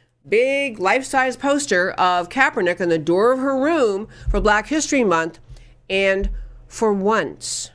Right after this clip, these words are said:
instead of parents and students and other people at the school simply remaining silent because you don't want to be called a racist and remaining silent, you don't want to be,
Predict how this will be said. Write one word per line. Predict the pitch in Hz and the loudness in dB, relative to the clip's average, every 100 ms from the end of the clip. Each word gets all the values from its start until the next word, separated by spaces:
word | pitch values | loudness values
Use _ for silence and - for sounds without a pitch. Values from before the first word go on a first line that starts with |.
| _ _ _ _ _ _ _ _ - _ | _ _ _ _ _ _ _ _ -20 _
instead | - 185 - - 233 233 | -4 -2 -2 0 0 2
of | 185 165 - _ _ | -2 -4 -12 _ _
parents | - 202 196 233 320 320 - - _ _ _ _ - | -4 0 2 0 0 -2 -6 -10 _ _ _ _ -10
and | 143 | -8
students | 147 - 233 233 240 285 285 - - - _ - | -6 -4 -2 0 0 0 -2 -8 -12 -18 _ -2
and | 165 160 156 151 | -2 0 -4 -2
other | 160 190 | 0 0
people | 233 294 | 0 0
at | 320 | 2
the | 320 | 0
school | - 262 240 233 233 240 - - | 0 2 4 2 -2 -8 -18 -18
simply | - - 269 302 294 262 269 262 _ _ _ _ _ _ - | -4 0 2 2 0 0 -2 -10 _ _ _ _ _ _ -6
remaining | 170 175 190 277 | 0 2 2 2
silent | 311 311 359 339 185 165 202 - | 0 2 2 2 0 -2 -6 -8
because | 180 165 143 | -2 -2 0
you | |
don't | 175 240 | 2 4
want | 269 285 | 2 0
to | |
be | 285 | -4
called | 285 285 | -2 -2
a | 285 | -2
racist | 285 302 294 202 202 | -2 -4 -4 -6 -6
and | 151 | -8
remaining | 139 147 185 247 | -4 0 0 0
silent, | 254 - 320 320 214 202 | -4 0 0 2 0 -2
you | 151 | 0
don't | 160 196 | 0 2
want | 220 | 0
to | 240 | 0
be, | 254 254 254 | 0 -2 -4